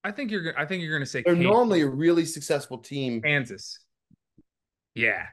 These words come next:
Speaker 1: Yeah, yeah, yeah. I can see that. I can
Speaker 2: They,
Speaker 1: absolutely
Speaker 2: they
Speaker 1: see
Speaker 2: just, they, they, they got that Dickinson guy at center, and he's good, but, like,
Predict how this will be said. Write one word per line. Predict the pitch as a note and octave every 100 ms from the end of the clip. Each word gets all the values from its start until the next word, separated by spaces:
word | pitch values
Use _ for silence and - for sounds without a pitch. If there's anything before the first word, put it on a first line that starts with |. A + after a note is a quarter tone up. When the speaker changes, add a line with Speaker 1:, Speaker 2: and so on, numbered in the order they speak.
| -
Speaker 1:
Yeah, | C3+ B2+
yeah, | B2
yeah. | A#2 G#2+
I | D3+
can | G#3+
see | G3 D#3
that. | C3 D#3 -
I | C#3
can | D3 D#3
Speaker 2:
They, | B3 B3
Speaker 1:
absolutely | -
Speaker 2:
they | C4 D#4
Speaker 1:
see | -
Speaker 2:
just, | B3 - -
they, | A3 C4 C4
they, | F#3 G#3 G3
they | G3
got | A#3
that | A3+ D3+
Dickinson | F#3+ F#3+ G3 - F#3+
guy | F3 F3 F3
at | D#3 D3
center, | - D#3+ D#3+ D#3
and | C#3
he's | F3 D#3
good, | D#3 E3+ E3+ E3
but, | C#3+
like, | C3+ C3+